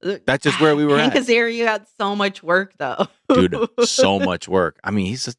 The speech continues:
Speaker 2: just, his character acting and voicing was just the, there were, they, they were like, "Who gonna check me, boo?" "Oh, Hari Kondabolu."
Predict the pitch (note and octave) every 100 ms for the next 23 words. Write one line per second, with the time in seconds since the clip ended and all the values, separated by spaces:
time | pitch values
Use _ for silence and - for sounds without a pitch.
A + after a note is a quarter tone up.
0 | - A2+ - _ _ _ _ - - _
1 | G2+ G#2 - B2 - F2 E2+ - E2 E2
2 | E2 E2 D2+ D2+ F#2 A2+ D#2+ D#2 D#2 D2+
3 | D#2 - E2+ D#2+ - _ _ _ _ _
4 | _ - G2+ A2 - G2 - A2 - G2+
5 | G#2 G2 G2 A2 A#2 G#2 A#2 F#2+ - D#2
6 | D2 D#2 E2+ _ _ _ _ F#2 F2 D2+
7 | _ _ _ F#2+ F#2 E2 F2 D#2 D#2 C#2
8 | C2